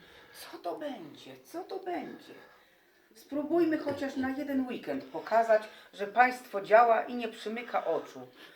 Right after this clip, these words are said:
To maile polskich polityków, by Polak bezpiecznie się poczuł.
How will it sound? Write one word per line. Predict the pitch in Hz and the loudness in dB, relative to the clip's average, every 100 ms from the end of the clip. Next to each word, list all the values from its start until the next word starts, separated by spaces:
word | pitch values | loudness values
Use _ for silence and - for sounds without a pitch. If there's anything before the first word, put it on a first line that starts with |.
| - - | -20 2
To | 202 | 4
maile | 196 247 277 269 | 8 8 8 2
polskich | 214 226 - - - | 2 2 0 -12 -6
polityków, | 247 214 - 147 - 143 - _ - - - | -6 -6 -8 -10 -6 -8 -8 _ -20 -20 -12
by | 165 | 0
Polak | 214 214 196 - - 147 | 6 8 6 2 -12 -14
bezpiecznie | - - 147 - 131 | -12 -6 -6 -6 -12
się | 143 135 | -10 -10
poczuł. | - 127 - 120 | -8 -10 -10 -16